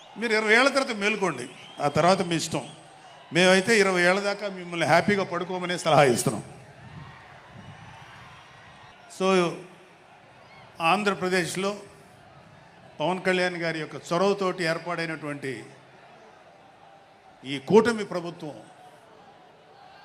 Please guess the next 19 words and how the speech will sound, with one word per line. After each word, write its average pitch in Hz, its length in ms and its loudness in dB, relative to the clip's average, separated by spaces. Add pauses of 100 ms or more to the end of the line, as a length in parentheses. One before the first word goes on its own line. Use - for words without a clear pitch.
(140)
ఎన్ని 214 400 0
చోట్ల 190 240 -2
ఎంత 180 380 -6
పెద్ద 170 240 -8
సక్సెస్ - 440 -10
అయిందో, 165 400 -10 (120)
ఎంత 165 260 -12
నూట 175 260 -8
అరవై 175 240 0
నాలుగు 165 260 -4
సీట్లు 208 360 -10
సాధించే 175 520 -6
దిశగా 160 500 -6 (640)
ఆయన 151 440 -4 (680)
ఎంత 165 260 -2
కష్టపడ్డారో 165 560 -6
మనందరికీ 151 400 -4
తెలుసు. 147 460 -4 (1160)
అయితే 180 580 2